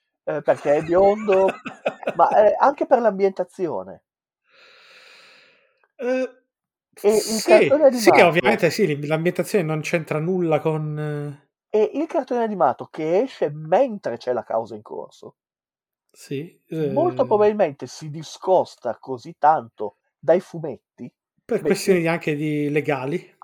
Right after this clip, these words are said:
Speaker 1: esatto, per distanziarsi il più possibile. E forse l'elemento tecnologico ce lo mettono, eh, in parte per quello, in parte
Speaker 2: No.
Speaker 1: perché c-, c'era il grosso successo di Thunder the Barbarian.
Speaker 2: Però aspetta,
Speaker 1: Eh.
Speaker 2: perché, eh, elemen-,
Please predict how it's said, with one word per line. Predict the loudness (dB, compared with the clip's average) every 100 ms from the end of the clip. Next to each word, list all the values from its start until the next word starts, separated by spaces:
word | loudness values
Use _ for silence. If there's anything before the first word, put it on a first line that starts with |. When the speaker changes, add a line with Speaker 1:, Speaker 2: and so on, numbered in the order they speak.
| _
Speaker 1:
esatto, | -2 0 -2 -6 -16 -8
per | -6
distanziarsi | -6 -4 -4 -2 -4 -4
il | -18
più | -20
possibile. | -20 -20 -20 -20 _ _ _ _
E | -12 -8
forse | -8 -6 -6
l'elemento | -4 -4 -2 -4 -6
tecnologico | -8 -4 4 4 4 0 -8
ce | -6
lo | -6
mettono, | -8 -10 -8 -8 -10 _ _ _ _ _ _
eh, | -8 -4 -2 -2 -4 _ _ _ -10
in | -8 2
parte | 4 4 2
per | -8 -4
quello, | 2 2 2 -2 _ -20 _
in | -8 0
parte | 2 2
Speaker 2:
No. | 0
Speaker 1:
perché | -2 -8
c-, | -16 _ _
c'era | -2 0
il | 0
grosso | -2 -6 -10
successo | -16 -10 -10 -10
di | -6
Thunder | -2 -2 -2
the | -6
Barbarian. | -10 -8 -6 -6 -6 -10 -12 _ _
Speaker 2:
Però | -2 0 0
aspetta, | -2 2 0 0 -8
Speaker 1:
Eh. |
Speaker 2:
perché, | -8 -2 0 2 0 -4
eh, | -6 -6 -6
elemen-, | -4 -4 -2 -4 -6 -8 -12 _